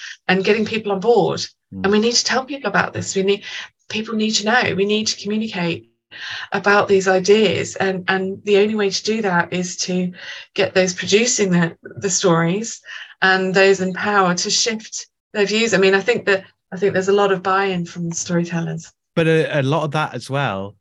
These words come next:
Speaker 2: is, you know, because we do want it to be bottom up as well.
Speaker 1: Mm.
Speaker 2: And the thing is, if, if the, the public at mass, at large, are talking about it and talk about it, like, all the time,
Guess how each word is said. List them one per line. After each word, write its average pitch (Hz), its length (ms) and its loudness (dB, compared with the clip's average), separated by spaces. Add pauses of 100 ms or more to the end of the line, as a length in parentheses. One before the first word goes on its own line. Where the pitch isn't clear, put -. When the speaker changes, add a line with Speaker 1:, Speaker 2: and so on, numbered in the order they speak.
(120)
Speaker 2:
is, 113 560 -6 (240)
you 123 140 -4
know, 92 240 -4 (140)
because 120 320 -4
we 127 80 0
do 147 180 0
want 131 200 2
it - 100 -8
to 113 100 -12
be 107 160 -4
bottom 107 400 -4
up 113 240 -6 (280)
as 98 140 -8
well. 85 360 -8 (100)
Speaker 1:
Mm. 254 380 0
Speaker 2:
And 180 300 0
the 120 80 -6
thing 139 220 2
is, 120 200 0
if, - 260 -8 (140)
if - 340 -8 (560)
the, 120 320 -2
the 117 160 -8
public 147 500 0
at 127 200 -6
mass, 123 400 0
at 127 180 -4
large, 107 720 -6 (340)
are 117 200 0
talking 110 480 -2
about 98 340 -4
it 98 80 -6
and 104 100 -6
talk 117 260 -2
about 101 320 -2
it, 87 140 -8 (840)
like, 104 260 -4
all 120 300 4
the 110 80 0
time, 98 480 -4